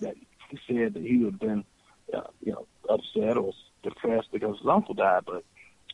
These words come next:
you know, this was an uncle that lived in North Carolina all his life while he lived in Virginia. And while, you know, certainly he was reasonably close to him, but it was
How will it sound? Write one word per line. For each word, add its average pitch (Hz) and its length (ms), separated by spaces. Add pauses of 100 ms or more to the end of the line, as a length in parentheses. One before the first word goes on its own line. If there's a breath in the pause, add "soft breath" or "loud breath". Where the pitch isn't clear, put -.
(320)
you 139 80
know, 107 100
this 123 200
was 123 160
an 117 80
uncle 117 280
that 107 140
lived 123 220
in 110 80
North 117 260
Carolina 127 440
all 113 200
his 117 120
life 110 280
while 107 160
he 139 140
lived 110 260
in 104 100
Virginia. 127 560 (460)
And 143 200
while, 135 320 (140)
you 196 100
know, 110 200 (200)
certainly 131 280
he 117 60
was 107 100
reasonably 139 380
close 131 300
to - 100
him, 104 120
but 95 100
it 82 40
was 104 120